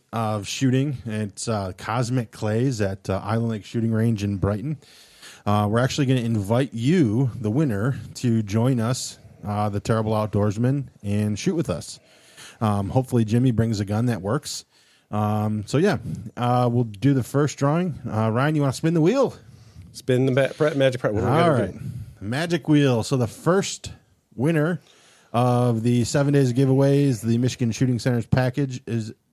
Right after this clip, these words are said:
Speaker 1: Andrea Marks Nowak. Andrea Marks Nowak.
Speaker 2: I know who
Speaker 1: Pretty
Speaker 2: that
Speaker 1: cool.
Speaker 2: is.
Speaker 1: You said, uh, you used to work with her, you said?
Speaker 2: I did, yeah.
Speaker 1: Nice.
Speaker 2: Yeah, Andrea worked with me back at Cabela's, Cabela's days, so, yeah. It'd be
Speaker 1: Very
Speaker 2: fun to go
Speaker 1: cool.
Speaker 2: shooting with her.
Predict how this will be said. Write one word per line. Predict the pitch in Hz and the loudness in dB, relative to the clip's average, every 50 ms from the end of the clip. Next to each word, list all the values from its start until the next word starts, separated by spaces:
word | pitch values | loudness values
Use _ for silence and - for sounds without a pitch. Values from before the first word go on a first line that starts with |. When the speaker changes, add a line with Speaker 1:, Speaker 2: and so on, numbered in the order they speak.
| - | -10
Speaker 1:
Andrea | 113 123 139 165 160 160 165 170 170 160 - - | -6 -4 -4 -2 -2 -2 0 0 0 0 -2 -4
Marks | 113 113 123 131 143 147 - - - - - _ - | -4 -2 0 0 -2 -2 -6 -10 -14 -14 -14 _ -8
Nowak. | 107 107 107 117 135 170 156 104 - 95 - - _ - - - - - - - - _ - | -4 0 2 4 4 4 4 2 0 -4 -8 -12 _ -18 -18 -18 -18 -18 -18 -20 -18 _ -8
Andrea | 101 117 139 151 156 165 156 160 156 147 131 | -4 -4 -4 -2 -2 0 0 0 -2 -2 0
Marks | 131 131 139 143 - - - 110 | 0 -2 -2 -2 -6 -8 -6 -2
Nowak. | 113 131 139 107 - - - - - _ _ _ _ _ _ _ _ _ _ _ _ - - - - - | 0 0 0 0 -2 -4 -12 -18 -20 _ _ _ _ _ _ _ _ _ _ _ _ -20 -20 -20 -14 -10
Speaker 2:
I | 104 101 | -6 -2
know | 107 110 | 2 4
who | 107 113 | 4 4
Speaker 1:
Pretty | 104 | 4
Speaker 2:
that | 104 101 | 2 2
Speaker 1:
cool. | 113 98 | 0 0
Speaker 2:
is. | 101 104 107 - - - - - - _ _ _ _ _ _ _ _ _ _ | -2 -4 -6 -10 -14 -20 -20 -20 -20 _ _ _ _ _ _ _ _ _ _
Speaker 1:
You | - 135 | -6 -4
said, | 123 - 139 135 131 123 - - | -2 -2 -2 -4 -4 -8 -6 -2
uh, | 123 120 120 117 110 | 0 0 2 2 0
you | 110 120 | 0 0
used | 127 123 - | -2 -2 0
to | - 120 110 104 101 | 0 2 2 2 2
work | 110 151 151 | 0 0 -2
with | 175 160 | 0 0
her, | 165 170 | 0 -2
you | 175 | -2
said? | 165 - 180 175 | -2 -4 -4 -4
Speaker 2:
I | 113 | -2
did, | 127 143 170 120 92 76 | 0 2 2 2 2 0
yeah. | 82 76 67 65 - - - | -4 -6 -6 -10 -12 -8 -2
Speaker 1:
Nice. | - 117 82 | -2 -2 0
Speaker 2:
Yeah, | 80 85 | -2 -4
Andrea | 87 85 85 82 - | -6 -6 -6 -6 -6
worked | 90 82 87 | -6 -4 -4
with | 92 87 | -4 -4
me | |
back | 80 87 85 80 - | -2 -4 -4 -4 -4
at | 85 85 _ | -8 -8 _
Cabela's, | - - 85 87 80 76 76 78 - - _ _ _ - | -10 -8 -6 -6 -6 -6 -8 -12 -14 -20 _ _ _ -10
Cabela's | - 113 123 127 120 107 | -4 0 0 2 2 0
days, | 82 90 85 82 76 - | 0 -2 -2 -2 -2 -4
so, | - 92 85 78 - - - - - - - - - - - - - - - | -2 -2 -4 -4 -6 -12 -20 -20 -20 -20 -20 -20 -20 -20 -20 -20 -20 -10 -4
yeah. | 180 165 95 73 - _ _ _ _ | -4 -2 -4 -4 -8 _ _ _ _
It'd | - | -10
be | - | -4
Speaker 1:
Very | 107 104 120 | 0 2 2
Speaker 2:
fun | 135 | 2
to | 110 | 2
go | 95 | 2
Speaker 1:
cool. | 101 95 | -2 -2
Speaker 2:
shooting | 101 110 110 98 101 | -2 -2 -2 0 0
with | 107 113 | -2 -2
her. | 147 175 175 | -2 -4 -6